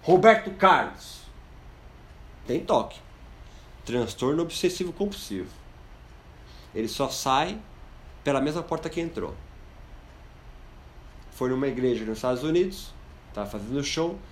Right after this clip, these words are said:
sentou pra rezar, a igreja fechou, o padre falou, "Agora só sai pela sacristia." Falou, "Mas eu, eu só, só posso sair pela mesma porta que entrei." Porque lá não é o Roberto Carlos, lá ele é uma pessoa manca, de cabelo comprido e uma pena no cabelo,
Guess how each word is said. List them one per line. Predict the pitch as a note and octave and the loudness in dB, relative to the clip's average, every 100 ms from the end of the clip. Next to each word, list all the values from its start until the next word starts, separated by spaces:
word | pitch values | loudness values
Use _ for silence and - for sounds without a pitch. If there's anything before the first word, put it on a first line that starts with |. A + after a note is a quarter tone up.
| - | -16
sentou | - A#2 G2+ A#2+ | -6 -4 -2 -2
pra | C3+ | 0
rezar, | C3+ D3+ C#3+ D#3 D#3 - - - - - | 0 0 2 2 0 -10 -16 -16 -16 -4
a | A#2+ | -2
igreja | A#2+ C3+ B2 | 4 4 2
fechou, | B2 B2 - F3 F#3 - - - - - - - - | -2 -2 0 2 0 -2 -14 -18 -18 -18 -18 -16 -16
o | |
padre | - C3+ B2+ B2 | 2 4 4 0
falou, | B2 B2 A#2 | 0 2 2
"Agora | G#2+ B2+ | 2 -2
só | C#3 | -2
sai | C#3 C#3 | -2 -2
pela | C#3+ D3+ | 0 0
sacristia." | D#3 D3 C3+ - - A2 E2+ - - - - - - - - - | 0 -4 -4 -4 -4 -2 -4 -8 -18 -20 -20 -18 -18 -18 -18 -8
Falou, | - D3 | 0 0
"Mas | D3 C3 | 0 -2
eu, | C3+ C3 A#2 F#2+ D2+ - - - - - - - - - - - - - | -4 -2 -4 -4 -10 -12 -16 -18 -18 -18 -20 -20 -20 -20 -18 -18 -14 -6
eu | G#2+ G#2 F#2 F2 - - - - - - - - - - | -4 -4 -6 -10 -14 -18 -18 -16 -16 -16 -16 -16 -16 -12
só, | A2+ G#2+ | -10 -10
só | - C#3+ | -8 -6
posso | - C3 - | -2 -2 -2
sair | B2+ | -4
pela | C3 C3+ | 0 0
mesma | C3 | 0
porta | B2+ C3 B2+ | -2 -4 -2
que | - | 0
entrei." | B2+ - F#2+ E2+ | -2 0 -4 -4
Porque | - C#3 | -2 0
lá | F3 | 2
não | A3 | 2
é | A#3+ | 2
o | |
Roberto | G3+ B2+ A2+ - | 0 0 -2 -2
Carlos, | G#2+ E2 A2 | -4 -4 -2
lá | B2 | 0
ele | E3+ | 0
é | |
uma | F#3+ | -2
pessoa | F#3 - F#3+ | -2 0 2
manca, | F#3+ G#3 G3 | 4 2 0
de | - | -2
cabelo | D3 D3 | 0 2
comprido | F3 E3 E3+ | 2 4 4
e | G3 | 4
uma | A#3+ | 2
pena | A3 F#3+ E3+ | 4 4 4
no | B2+ | 0
cabelo, | A#2+ G#2+ G#2+ | -2 -2 -2